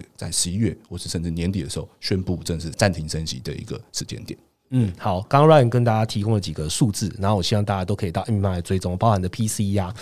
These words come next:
Speaker 2: C P I，我们常看的就业数字、非农，甚至是初领失业救济金，大家都可以来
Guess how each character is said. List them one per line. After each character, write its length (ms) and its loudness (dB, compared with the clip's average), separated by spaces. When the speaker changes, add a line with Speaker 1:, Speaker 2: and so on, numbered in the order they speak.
Speaker 2:
C 200 -2
P 220 -2
I， 140 0
我 80 -2
们 120 -2
常 160 -4
看 220 2
的 100 -2
就 160 0
业 80 2
数 140 -2
字、 140 -2
非 220 -4
农， 200 -4
甚 260 4
至 240 0
是 300 0
初 200 0
领 140 -2
失 140 -4
业 80 0
救 140 -2
济 100 -2
金， 220 -4
大 120 0
家 80 -2
都 120 -2
可 120 -2
以 40 -4
来 260 -8